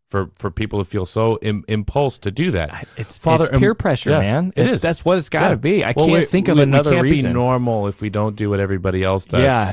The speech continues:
Speaker 2: exactly.
Speaker 1: even if we're trying to do it in a, you know, very protected
Speaker 2: And
Speaker 1: environment.
Speaker 2: heaven forbid somebody not think that you're normal. I mean, is that the worst? Is that basically death? Is that, is that some level of martyrdom that I'm not even aware of?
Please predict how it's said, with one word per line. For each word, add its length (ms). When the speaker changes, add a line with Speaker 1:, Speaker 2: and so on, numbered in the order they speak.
Speaker 2:
exactly. 360
Speaker 1:
even 160
if 140
we're 60
trying 260
to 80
do 160
it 80
in 140
a, 240
you 100
know, 200
very 240
protected 460
Speaker 2:
And 120
Speaker 1:
environment. 320
Speaker 2:
heaven 280
forbid 500
somebody 440
not 320
think 240
that 200
you're 100
normal. 580
I 40
mean, 200
is 120
that 160
the 80
worst? 580
Is 140
that 160
basically 480
death? 440
Is 120
that, 200
is 140
that 180
some 300
level 400
of 160
martyrdom 560
that 140
I'm 160
not 120
even 160
aware 320
of? 300